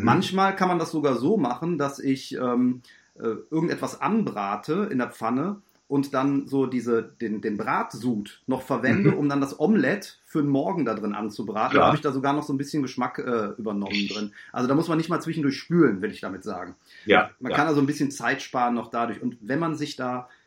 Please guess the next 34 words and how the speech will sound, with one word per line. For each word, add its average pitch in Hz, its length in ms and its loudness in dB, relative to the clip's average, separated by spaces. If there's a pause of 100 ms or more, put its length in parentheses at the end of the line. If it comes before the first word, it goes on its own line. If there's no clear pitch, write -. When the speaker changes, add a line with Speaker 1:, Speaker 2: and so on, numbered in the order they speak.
(180)
Speaker 1:
wenn 117 80 -2
man 143 100 0
sich 143 100 -8
da 139 60 -2
ein 135 60 2
bisschen 135 260 -4
eingespielt 131 760 -4
hat - 160 -14
und 113 100 -8
dann 127 160 0
vielleicht 135 420 -2
auch 135 140 -6
immer 131 160 0
doppelte 151 460 0
Mengen 98 340 -4
macht, 87 320 -12
sodass 117 320 -4
man 123 120 0
einen 143 240 0
Speaker 2:
Mhm. 151 40 -2
Speaker 1:
über 131 120 0
einen 135 100 0
anderen 135 320 0
Tag 160 260 -4
sich - 180 -8
was 127 140 -4
in 113 80 -4
den 107 60 -10
Kühlschrank 175 500 -2
stellt, 156 340 0
in 113 140 -4
Tupperdosen 151 720 2
oder 131 180 -2
sowas, 127 460 -4